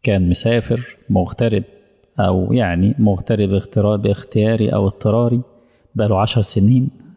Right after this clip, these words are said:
وخلاص راجع النهاردة. الفرح بتاعك حدثني عنه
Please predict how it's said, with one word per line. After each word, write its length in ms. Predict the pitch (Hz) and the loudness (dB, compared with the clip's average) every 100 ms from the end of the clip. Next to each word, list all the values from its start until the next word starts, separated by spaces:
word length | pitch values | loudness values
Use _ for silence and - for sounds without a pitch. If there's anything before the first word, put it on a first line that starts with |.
| - | -6
وخلاص 540 | 101 - 92 110 - | -4 -2 -2 -2 0
راجع 360 | 107 113 123 98 | 0 0 0 0
النهاردة. 420 | 95 90 87 - - _ _ _ _ _ _ - | 0 0 -4 -8 -20 _ _ _ _ _ _ -4
الفرح 400 | 101 160 185 - | -2 -2 -2 0
بتاعك 540 | 123 127 98 85 - - | 0 0 -2 -4 -12 -8
حدثني 540 | - 117 135 - 104 | -4 -2 -2 -2 -2
عنه 280 | 80 78 | -2 -2